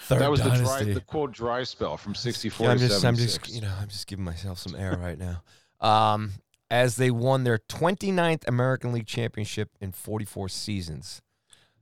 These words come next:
Speaker 1: Take that. How about them apples? However, the Yankees lost the World Series to the Saint, it doesn't say who. Who the heck was it?
Speaker 2: The Cardinals in sixty-four.
Speaker 1: Are they the only Saint? It wasn't Saint, uh, Minnesota? No.
Speaker 2: No, but it was
Speaker 1: There's
Speaker 2: the
Speaker 1: no such
Speaker 2: Cardinals.
Speaker 1: thing.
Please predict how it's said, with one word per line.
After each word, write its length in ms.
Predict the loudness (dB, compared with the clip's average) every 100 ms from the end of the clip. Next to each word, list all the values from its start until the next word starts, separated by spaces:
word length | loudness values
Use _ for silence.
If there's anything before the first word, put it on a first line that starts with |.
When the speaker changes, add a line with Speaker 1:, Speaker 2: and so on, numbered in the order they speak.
| _ _ _ -12
Speaker 1:
Take 160 | -10
that. 300 | -6 -4 -6 -10
How 80 | -8
about 220 | -6 -6
them 180 | -4 -4
apples? 340 | -4 -6 -12 -18 -20 -10
However, 340 | 0 4 6 4
the 100 | 0
Yankees 380 | 0 -2 -4 -2
lost 200 | -2 -2
the 60 |
World 220 | -2 -4
Series 260 | -4 -6 -6
to 140 | -8 -8
the 140 | -8
Saint, 1300 | -8 -10 -10 -12 -14 -14 -14 -14 -10 -6 -6 -10 -18 _ _ _ _ _
it 80 | -10
doesn't 180 | -6 -6
say 200 | -4 -2
who. 200 | -2 -4 -8 _ _ _ _ _
Who 80 | -6
the 60 | -6
heck 120 | -6
was 180 | -8 -12
it? 120 | -16
Speaker 2:
The 80 | -20 -16
Cardinals 600 | -8 -6 -6 -8 -8 -12 _ _ -16
in 80 | -12
sixty-four. 720 | -8 -8 -6 -8 -8 -8 -4
Speaker 1:
Are 40 |
they 120 | -2 0
the 100 | 0
only 160 | -2
Saint? 300 | -4 -6 -6
It 40 | -4
wasn't 220 | -4 -6
Saint, 360 | -8 -8 -8 -6
uh, 120 | -6
Minnesota? 500 | -4 -6 -6 -8 -8
No. 100 | -8 -4
Speaker 2:
No, 60 |
but 100 | -4 -2
it 60 |
was 240 | 2 4 4
Speaker 1:
There's 120 | 2
Speaker 2:
the 60 |
Speaker 1:
no 40 | 2
such 260 | 2 0 2
Speaker 2:
Cardinals. 0 |
Speaker 1:
thing. 240 | 2